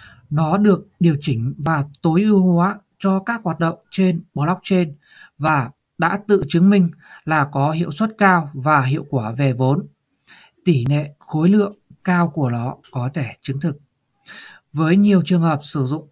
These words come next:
sáng tạo, linh hoạt trong việc tạo lập thị trường. Dodo cung cấp khả năng phát hành tài sản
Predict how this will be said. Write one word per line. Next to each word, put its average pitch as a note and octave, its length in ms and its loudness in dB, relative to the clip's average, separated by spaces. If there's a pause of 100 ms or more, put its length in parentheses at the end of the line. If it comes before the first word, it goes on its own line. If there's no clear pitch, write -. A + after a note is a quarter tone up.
sáng D3+ 260 -6
tạo, F3 300 -4 (140)
linh F3+ 200 2
hoạt E3 200 0 (200)
trong E3+ 200 0
việc D3 200 -4 (120)
tạo D3+ 180 -6
lập C#3 140 0 (140)
thị D3+ 140 -8
trường. C3+ 280 -4 (1600)
Dodo G3 500 4 (320)
cung G#3+ 280 2
cấp A#3+ 160 -6 (100)
khả C3+ 220 -4
năng F3 220 2
phát G#3+ 240 -8
hành F#3+ 200 -2
tài C#3+ 220 -6
sản B2 540 -8